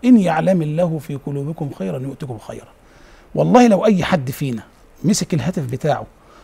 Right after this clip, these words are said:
وظابط المنبه إن هو عاوز يقوم الفجر وجه هو واضع راسه على الوسادة كده وقال: "يا رب أيقظني لصلاة الفجر، ما تحرمنيش من الوقوف بين يديك"،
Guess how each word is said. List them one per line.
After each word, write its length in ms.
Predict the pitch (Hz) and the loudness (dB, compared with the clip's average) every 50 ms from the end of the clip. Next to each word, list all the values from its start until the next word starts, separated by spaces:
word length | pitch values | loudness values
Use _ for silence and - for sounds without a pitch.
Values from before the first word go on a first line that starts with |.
| - - | -12 -6
وظابط 360 | 156 151 147 202 190 185 151 | -2 0 2 2 2 2 2
المنبه 460 | 165 156 151 151 160 175 165 143 143 139 | 0 0 2 4 4 4 4 4 2 -2
إن 120 | 143 151 | 0 0
هو 120 | 156 165 | 0 2
عاوز 220 | 165 151 165 151 135 | 2 2 0 -2 -2
يقوم 160 | 147 147 151 | -4 -4 -6
الفجر 360 | 143 127 - - 139 123 - - - _ _ _ - - | -6 -6 -4 -6 -6 -6 -8 -16 -20 _ _ _ -16 -10
وجه 340 | 147 135 139 190 208 180 160 | -8 -4 -2 0 0 0 0
هو 200 | 160 185 165 151 | 2 2 2 4
واضع 220 | 175 156 - 135 | 4 4 4 2
راسه 220 | 147 170 - - 139 | 2 0 0 -2 -2
على 100 | 131 135 | -2 -2
الوسادة 360 | 131 135 131 - 165 135 147 | -2 -2 -2 -2 -2 -2 -2
كده 280 | 135 - 165 139 - - - - - - - _ - | -2 -2 -4 -4 -4 -8 -12 -20 -20 -20 -20 _ -6
وقال: 220 | - 156 165 185 | -4 -2 0 0
"يا 260 | 170 160 147 135 135 143 | 0 -2 -2 -4 -4 -4
رب 120 | 160 165 - - _ _ _ _ _ - - - | -6 -6 -8 -12 _ _ _ _ _ -14 -8 -4
أيقظني 560 | 156 147 131 - - 196 175 147 143 139 143 139 | -4 -4 -4 -4 -4 -4 -2 -2 -4 -4 -6 -6
لصلاة 380 | 135 131 - - 139 143 127 - | -8 -8 -10 -10 -8 -10 -10 -10
الفجر، 380 | 131 117 - - 113 - - - - - _ _ _ _ _ _ _ - | -12 -16 -16 -16 -20 -20 -20 -20 -20 -20 _ _ _ _ _ _ _ -14
ما 80 | - 120 | -12 -10
تحرمنيش 920 | - - 143 - - 139 135 139 143 139 143 156 214 220 - - - - - | -8 -8 -8 -8 -6 -6 -4 -4 -4 -4 -2 -2 -2 -4 -6 -8 -14 -12 -10
من 120 | 151 139 | -8 -6
الوقوف 320 | 131 127 131 143 185 160 156 | -6 -6 -8 -8 -8 -8 -6
بين 240 | 131 131 127 117 | -6 -6 -6 -6
يديك"، 360 | 117 110 110 101 101 98 - | -6 -8 -10 -12 -14 -18 -20